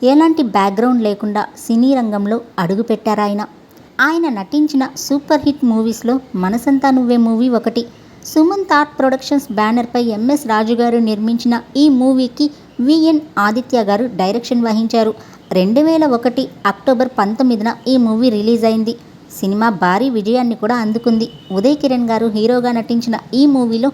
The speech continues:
రీమా సేన్ గారు హీరోయిన్గా యాక్ట్ చేశారు. ఒక అందమైన ప్రేమ కథగా వచ్చిన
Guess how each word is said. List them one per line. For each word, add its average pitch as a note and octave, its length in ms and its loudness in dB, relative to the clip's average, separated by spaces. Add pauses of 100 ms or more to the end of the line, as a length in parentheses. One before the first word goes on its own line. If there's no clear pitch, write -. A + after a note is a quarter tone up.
(340)
రీమా B3+ 380 4
సేన్ D4+ 300 0
గారు A3 260 -2
హీరోయిన్గా A#3 580 0
యాక్ట్ A3+ 320 -4
చేశారు. A#3 300 0 (440)
ఒక B3+ 160 0
అందమైన C4 540 2
ప్రేమ C4 320 0
కథగా C4 320 -2
వచ్చిన B3+ 300 -2